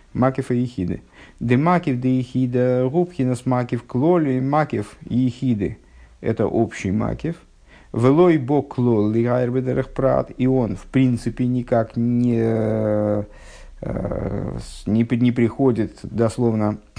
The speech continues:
для того, чтобы светить частным порядком в каких-то органах, то есть воздействовать и-, именно на этот орган, а не на этот. В-, вехицойниус ейросы, а внешность его отцвета,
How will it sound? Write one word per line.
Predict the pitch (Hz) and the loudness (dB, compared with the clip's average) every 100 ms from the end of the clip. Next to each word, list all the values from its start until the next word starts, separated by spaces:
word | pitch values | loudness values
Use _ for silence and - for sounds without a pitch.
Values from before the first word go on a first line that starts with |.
| - - _ - - - - | -20 -20 _ -20 -20 -20 -6
для | 120 127 | 0 2
того, | 120 123 123 | 4 4 4
чтобы | 117 113 117 | 0 0 0
светить | - 123 120 120 104 | 0 -2 0 0 0
частным | 127 110 110 101 | 0 0 0 -2
порядком | 110 110 104 - 98 - - - - | 0 0 0 -2 -6 -6 -10 -20 -16
в | - - | -14 -8
каких-то | - 117 131 113 - | -2 -2 -2 -4 2
органах, | 117 110 104 98 95 90 | 2 4 0 -2 -2 -4
то | - | -8
есть | - | -6
воздействовать | 92 101 107 113 104 104 101 - - | -2 -2 0 -2 -2 -2 -4 -6 -12
и-, | - - - | -10 -8 -2
именно | 131 117 101 101 107 | 2 2 0 -2 -2
на | |
этот | 135 131 143 | -2 -4 -4
орган, | 127 131 120 - - - | -2 -2 -4 -6 -10 -4
а | 117 | 0
не | 117 | 0
на | 113 113 | 0 0
этот. | 104 - - - - - - - - | -2 -4 -8 -16 -20 -20 -20 -20 -6
В-, | 117 127 135 | 4 4 4
вехицойниус | 127 127 - 156 247 254 233 202 | 2 0 -2 -2 2 2 2 2
ейросы, | 175 175 160 151 131 - 117 - | 0 0 2 0 -2 -2 -4 -2
а | 113 117 113 | 0 2 0
внешность | 107 135 170 139 113 90 - - - | 0 0 0 0 -2 -4 -6 -14 -4
его | 113 113 113 - | 0 2 0 0
отцвета, | - 240 - 120 - | 0 0 -2 -4 -4